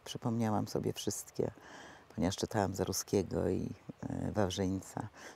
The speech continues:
wszystkie opowieści o siostrach Skotnickich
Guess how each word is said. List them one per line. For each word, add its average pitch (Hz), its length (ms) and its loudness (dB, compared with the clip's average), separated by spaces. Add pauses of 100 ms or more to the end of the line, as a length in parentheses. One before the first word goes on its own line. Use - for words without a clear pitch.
wszystkie - 420 0
opowieści 95 640 -2
o - 40 -2
siostrach - 500 -2
Skotnickich - 960 4